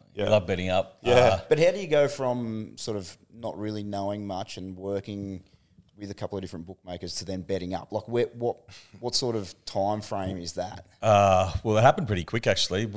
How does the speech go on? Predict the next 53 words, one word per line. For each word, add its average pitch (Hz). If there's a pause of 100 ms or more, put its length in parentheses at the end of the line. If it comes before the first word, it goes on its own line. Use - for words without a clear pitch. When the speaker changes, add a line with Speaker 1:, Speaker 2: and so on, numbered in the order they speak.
Speaker 2:
I 101
mean, 98 (880)
working 117
for 98
him, 104 (240)
Speaker 3:
Yeah. 95
Speaker 2:
I 98
learned 95
how 95
to 87
bet 87
up 82
through 90
Speaker 3:
Yeah, -
Speaker 2:
him. 104
Speaker 3:
yeah, 101
yeah. 82
Speaker 2:
He 117
loved 98
having 82
a 78
crack, 95
so 92 (120)
Speaker 1:
But 147
when, 160
when 190
you 208
guys 156
came, 127
you 123
had 131
no 117
money, 107
right? 147
Like, 110
so, 127
and -
Speaker 2:
Nah, 110
Speaker 1:
you, 104
Speaker 2:
I -
Speaker 1:
but 139
Speaker 2:
didn't 82
have 76
a 76
cent, 92
Speaker 1:
So, 139
let, 131
Speaker 2:
no. 90
Speaker 1:
give 170
us 143
a 135
sense 123
for 110